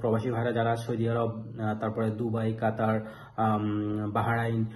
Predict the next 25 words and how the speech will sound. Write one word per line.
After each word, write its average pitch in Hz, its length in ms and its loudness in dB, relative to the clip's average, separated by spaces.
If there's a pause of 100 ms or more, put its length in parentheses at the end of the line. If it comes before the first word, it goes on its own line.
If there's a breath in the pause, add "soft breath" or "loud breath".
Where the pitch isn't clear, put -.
(220 loud breath)
ওমান 120 280 0
যারা 120 200 0
আছেন 113 240 0
তারা 110 180 0
কিন্তু 123 320 -2 (220 loud breath)
এভাবে 131 220 4
যেতে 170 220 6
পারেন। 98 240 2 (480 loud breath)
এবার 151 180 6
বলছি 175 300 4
আপনি 180 220 2
কোথায় 202 600 2
স্লোভাকিয়ার 156 640 2
জন্য 160 180 4
ফাইল 147 320 4
জমা 123 240 6
দেবেন, 98 260 -2 (500 soft breath)
স্লোভাকিয়ার 151 460 4
ফাইল 156 280 2
কোন 185 220 4
এম্বাসিতে 156 520 2
আপনি 156 200 2
জমা 135 220 4
দিতে 127 200 0
পারবেন। 139 360 6